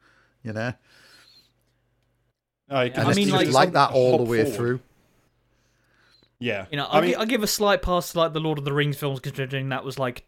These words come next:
Speaker 3: twenty years ago, uh, in terms of C G I. But, uh, th-, the problem they've got now is that they just don't wanna pay the people who can actually do the shit,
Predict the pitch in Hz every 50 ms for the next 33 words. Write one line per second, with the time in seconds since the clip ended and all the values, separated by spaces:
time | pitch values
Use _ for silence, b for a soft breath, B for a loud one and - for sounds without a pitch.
0 | _ - - - 147 135 123 120 120 123 123 120 110 98 101 98 104 117 - _
1 | _ _ _ - 127 123 117 117 113 110 104 127 127 - 131 123 120 113 107 -
2 | - 131 117 110 113 113 117 113 110 104 101 104 110 123 - _ - 120 113 104
3 | 120 120 117 117 113 117 143 156 156 - _ 165 156 151 147 143 - 180 175 175
4 | 185 180 170 165 147 147 - - 139 151 180 202 220 233 240 240 - 214 208 214
5 | 220 226 233 247 247 - 254 240 240 247 240 226 - 240 247 254 247 254 - 254
6 | 247 220 240 240 240 233 - 233 247 233 220 - 240 233 202 233 247 247 226 190
7 | - - - 135 120 - _